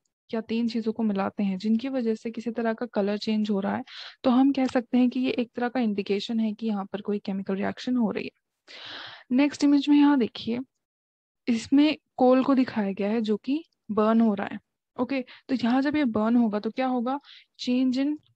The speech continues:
temperature होगा। अब कुछ chemical reactions में temperature कम भी हो सकता है, कुछ में ज़्यादा भी हो सकता है।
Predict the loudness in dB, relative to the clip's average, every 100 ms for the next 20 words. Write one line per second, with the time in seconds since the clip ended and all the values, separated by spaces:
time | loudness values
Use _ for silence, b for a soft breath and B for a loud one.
0 | -10 -8 -4 -4 -4 -4 -4 -6 -18 _
1 | _ _ B B B -8 -2 -4 0 0
2 | 2 2 2 2 0 -2 -2 0 0 -2
3 | -4 -6 -6 -2 -4 -2 -2 -4 _ 0
4 | 0 2 0 -2 -4 -16 -12 -12 -12 -10
5 | -10 -4 0 2 2 0 0 0 -2 -4
6 | _ -14 -12